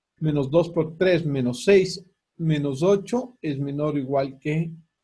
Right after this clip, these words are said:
menos dos, cumple. Y aquí tendría seis por menos dos es mayor o igual que menos dos por, eh, menos dos menos cuatro, que nos da menos seis, es exactamente igual.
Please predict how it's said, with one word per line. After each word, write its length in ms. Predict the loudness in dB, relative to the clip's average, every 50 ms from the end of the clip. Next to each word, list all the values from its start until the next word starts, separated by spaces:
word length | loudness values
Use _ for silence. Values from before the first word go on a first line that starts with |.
| _ _
menos 420 | -6 -4 -4 -2 -2 -2 -4 -4 -2
dos, 400 | -2 0 0 0 -2 -6 _ _ _ _ _ _ _
cumple. 600 | -2 0 0 0 0 -2 -2 -2 -2 -2 -6 _ _ _ _ _ _ _ _ _ _ _ _ _ -4
Y 80 | -4
aquí 260 | -4 -2 -2 -4 -2 0
tendría 460 | 0 0 0 2 4 4 4 4 2
seis 420 | 0 -2 2 4 4 4 4 0
por 220 | -2 -6 -6 -4 -4
menos 380 | -4 -4 -2 -2 -2 -2 0
dos 360 | 0 0 0 0 -4 -8 -16 _ _ _ _ -6
es 320 | -4 -4 -4 -6 -12 _ -12
mayor 400 | -8 -6 -4 -4 -2 -4 -2 0
o 40 | -2
igual 460 | -2 0 0 0 0 0 -2 -4 -6
que 300 | -6 -6 -6 -6 -10 _ _
menos 460 | -8 -6 -4 -4 -4 -4 -6 -6 -6 -4
dos 240 | -4 -4 -4 -4 -8
por, 420 | -12 -6 -6 -4 -4 -6 -8 _ _ _ _ _ _ _ _ _ _ _ _ _ _ _ -8
eh, 300 | -6 -6 -6 -6 -8 -10
menos 420 | -10 -8 -4 -4 -4 -4 -4 -4 -2
dos 180 | -2 -2 0
menos 300 | 0 -2 -2 -4 -6 -8
cuatro, 560 | _ 0 0 0 0 -2 -4 -6 -6 -6 -8 _ -12
que 100 | -10 -8
nos 240 | -6 -6 -8 -8 -6
da 140 | -6 -4 -4
menos 360 | -4 -4 -4 -6 -8 -8 -6
seis, 300 | -6 -6 -6 -6 -12 _ _ _ _ _ _ _ _ _ _ _ -2
es 300 | 0 0 0 -2 -8 -10
exactamente 800 | -10 -10 -10 -6 -6 -6 -6 -4 -6 -4 -2 -2 -4 -4 -8 -14
igual. 200 | -14 -14 -14 -14